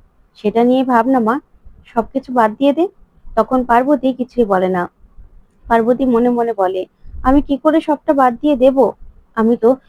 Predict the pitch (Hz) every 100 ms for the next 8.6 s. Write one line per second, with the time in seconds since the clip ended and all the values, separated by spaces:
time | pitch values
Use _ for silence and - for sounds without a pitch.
0 | _ _ 285 277 294 311 320 330 311 330
1 | 254 285 262 254 214 208 202 - 208 220
2 | _ _ _ - 233 226 - _ - 233
3 | 247 269 269 208 190 190 - - - 233
4 | 233 311 320 240 247 254 240 - 220 185
5 | - - 196 - _ _ - - 233 214
6 | 196 190 _ _ _ - 277 269 226 -
7 | 196 220 - _ - 226 240 262 302 240
8 | 247 - 311 302 220 277